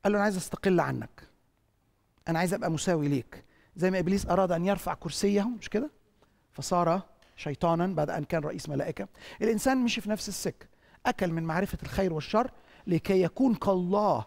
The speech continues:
عارفا الخير والشر، ومش محتاج ربنا. فاهميني بقول إيه؟ لما الإنسان استقل عن ربنا وخلف عيلين، واحد فيهم قتل التاني.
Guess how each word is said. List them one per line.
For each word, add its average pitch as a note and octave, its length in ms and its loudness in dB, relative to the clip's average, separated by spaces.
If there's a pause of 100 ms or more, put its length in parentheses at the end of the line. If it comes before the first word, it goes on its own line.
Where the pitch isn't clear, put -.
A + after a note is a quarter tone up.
عارفا D#3+ 360 -2
الخير D#3 420 -2
والشر، D#3+ 300 -4 (220)
ومش G3+ 240 2
محتاج G#3 420 2
ربنا. C3 360 -4 (600)
فاهميني D#3+ 360 0
بقول D#3+ 200 -4
إيه؟ G#3 120 -10 (560)
لما G3+ 260 4
الإنسان B3+ 380 2
استقل C4+ 560 2
عن F#3+ 180 2
ربنا D3 440 2 (800)
وخلف D4 480 2
عيلين، F#3 680 4 (1600)
واحد - 240 -6
فيهم F#3+ 160 -2
قتل C#3+ 160 -2
التاني. - 280 -10